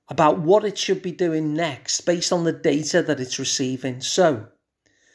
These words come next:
artificial sweeteners are not sugar, and yet they are sweet.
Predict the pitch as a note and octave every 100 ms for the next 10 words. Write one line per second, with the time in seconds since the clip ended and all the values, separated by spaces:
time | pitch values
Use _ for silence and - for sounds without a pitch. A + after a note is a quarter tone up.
0 | _ _ _ - F#3 A#3 A#3+ A3 G#3+ -
1 | F3+ - - F#3+ F3+ D3 C#3 C3+ D3+ F3
2 | - - D#3 C#3+ C3+ - _ _ _ _
3 | _ _ _ D#3 D#3 F3 F3+ F3 E3 C#3+
4 | C#3+ - - F3+ G3+ -